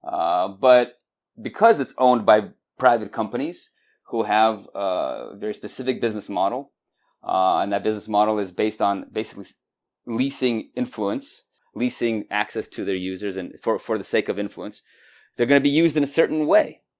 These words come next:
Um, and they're gonna be used to <laughs> influence people because that's what they're, that's what built, they're built for. They're not built for democratic, uh, organizing. They're not built, f-, they're not democratic at all because, um, Google is not a democratic entity.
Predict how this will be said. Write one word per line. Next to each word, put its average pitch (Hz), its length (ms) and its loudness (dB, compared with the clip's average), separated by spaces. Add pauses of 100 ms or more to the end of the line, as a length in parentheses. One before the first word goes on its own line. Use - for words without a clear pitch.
(120)
Um, 104 640 4
and 107 160 -4
they're 110 120 4
gonna 117 140 -2
be 117 80 -2
used 123 280 -2
to 151 80 -2
<laughs> 208 60 0
influence - 380 0
people 131 240 -4
because 110 200 -6
that's 123 160 0
what - 60 -12
they're, 113 320 0
that's - 220 -6
what 113 200 2
built, 175 180 4
they're 143 160 2
built 220 260 6
for. 98 320 -4 (400)
They're 120 80 0
not 147 220 6
built 156 180 6
for 139 80 2
democratic, 117 840 4
uh, 104 420 4
organizing. 110 720 2
They're 104 80 -2
not 110 220 2
built, 110 240 -2
f-, 104 260 -16
they're 110 120 0
not 127 160 2
democratic 151 480 2
at 196 60 -2
all 127 200 0
because, 98 440 -4 (680)
um, 110 360 0 (140)
Google 147 360 8
is 113 240 -4
not 120 200 2
a 120 40 4
democratic 110 640 2
entity. - 480 -12